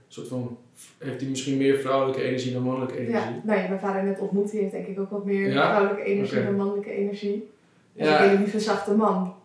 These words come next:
Speaker 1: Ja, precies.
Speaker 2: Dus dat
Speaker 1: En mijn
Speaker 2: is, eh,
Speaker 1: vader ook. En, eh, totaal niet bezig met, ehm, geweld of, eh,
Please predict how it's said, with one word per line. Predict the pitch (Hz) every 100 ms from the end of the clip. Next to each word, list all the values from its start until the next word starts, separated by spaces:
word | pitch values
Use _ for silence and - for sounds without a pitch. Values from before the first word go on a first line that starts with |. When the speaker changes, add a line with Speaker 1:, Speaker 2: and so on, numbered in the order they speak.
| -
Speaker 1:
Ja, | 151 156 -
precies. | - 185
Speaker 2:
Dus | 147
dat | 147
Speaker 1:
En |
mijn | 160 160
Speaker 2:
is, | 147
eh, |
Speaker 1:
vader | 135 131 147
ook. | 135 -
En, | 131 131
eh, | 127 127 127
totaal | - 113 127 123 135
niet | 131 127 123 -
bezig | 131 131 127 127
met, | 127 127 127
ehm, | 135 131 131 131 127 - _
geweld | - 131 135 139 139 131
of, | 123 -
eh, | 123 123